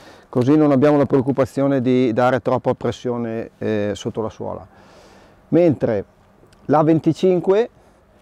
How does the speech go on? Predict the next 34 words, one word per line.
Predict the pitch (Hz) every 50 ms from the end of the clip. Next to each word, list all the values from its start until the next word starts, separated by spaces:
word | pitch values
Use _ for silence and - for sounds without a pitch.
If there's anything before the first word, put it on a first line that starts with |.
| _ _ -
è | - 131
già | 120 143 165
un | 170 160 127
prodotto, | - 165 156 151 170 175 - - - 160 147 139 135 131 127 - _ - 123
mm, | 120 120 117 117 117 98 - - _ _ - - _ _ _ _ _ _ - - -
è | - 131
già | 113 156
un | 160
prodotto | 151 151 156 165 170 - 156
un | 139
po' | 131 156 165
più | 135 147
consistente, | - - 147 135 - - 143 - - 165 151 147 135 - 160 190 226 - - - _ _ _
sempre | - - - - 175 185 180 151 - 147 139
da | 127 135
mescolare | 127 135 131 - - - 135 131 139 143 139 131 120 110 107 92 87 - - - _ - - - _ _ _ - - -
in | - 127 120 104
pari | - 147 143 143 135 131 117
quantità, | - 131 127 120 - - 123 - - 139 147 180 214 - _ - - _ _ _ - - - - - -
sempre | - - - 135 135 123 127
da | 120 120
mescolare | 123 123 - - 123 131 135 127
in | 120 110
pari | - 135 131 123
quantità, | 110 127 120 117 - 175 - 156 170 208 214 - - - - - - - - - - - -
e | 175 196 220 -
anche | - 185 180 190 180
questo | - 196 208 196 - 214 180
va, | 175 170 175 175 156 - -
eh, | - 147 147 147 147 143 139 143 -
usato | 156 147 135 165 175 175 - 180
per | - - 156 151
un | 143 151 156
supporto, | - - 180 160 - _ - 170 170 175 165 - - - 180 175 190 196 -